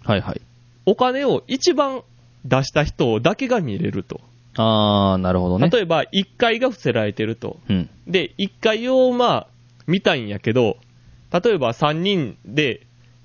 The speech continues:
Speaker 2: 一金出した、二金出した、三金出したみたいなやったら、三金出した人しか見れないんです。
Speaker 1: まあ、当然そうですわな。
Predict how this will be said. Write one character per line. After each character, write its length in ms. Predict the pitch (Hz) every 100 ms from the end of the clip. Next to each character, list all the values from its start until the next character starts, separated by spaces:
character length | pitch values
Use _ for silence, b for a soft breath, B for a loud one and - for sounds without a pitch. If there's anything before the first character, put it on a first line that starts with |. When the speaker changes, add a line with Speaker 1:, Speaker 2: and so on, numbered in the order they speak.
| _ _
Speaker 2:
一 220 | 156 - -
金 280 | 156 151
出 120 | 123 95
し 60 |
た、 80 | -
二 160 | 101 120
金 180 | 156 143
出 120 | 104
し 60 |
た、 120 | - 98
三 240 | 123 127
金 180 | 156 151
出 120 | 107
し 80 | -
た 180 | 104 95
み 140 | 107
た 140 | 107
い 60 | 101
な 80 | 95
や 60 |
っ 20 | -
た 120 | 123
ら、 60 |
三 300 | 113 185 208
金 380 | 208 233 240 269
出 160 | 185 131
し 80 | -
た 80 |
人 240 | 120 - 123
し 120 | -
か 120 | -
見 160 | 110 123
れ 140 | 151
な 120 | 147
い 80 | -
ん 80 | -
で 120 | -
す。 80 | -
Speaker 1:
ま 80 | 139
あ、 20 |
当 140 | 117
然 120 | 104 98
そ 160 | 104
う 20 |
で 60 | 85
す 120 | -
わ 60 | 107
な。 140 | 107